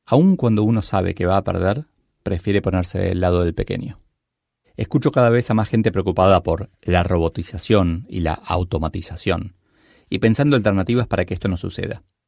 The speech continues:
Me recuerda a esa guitarreada de varios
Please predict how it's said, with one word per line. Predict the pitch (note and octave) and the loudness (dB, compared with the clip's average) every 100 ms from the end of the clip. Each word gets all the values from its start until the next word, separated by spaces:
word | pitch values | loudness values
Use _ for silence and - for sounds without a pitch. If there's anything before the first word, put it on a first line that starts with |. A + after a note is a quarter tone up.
| _ _ _ _ _ | _ _ _ _ _
Me | F#2+ | 0
recuerda | F#2+ G2 A#2+ B2+ B2+ B2 - | 0 2 2 4 6 4 4
a | G#2+ | 0
esa | G#2+ A2+ | 0 0
guitarreada | G2 F2+ F#2+ F#2+ C3+ A2+ F#2 F2 B2+ | 0 0 -2 2 4 6 6 2 -2
de | C#3+ F#2 | -4 0
varios | F#2 F#2 F#2+ F#2+ E2+ - | 4 4 4 0 0 -4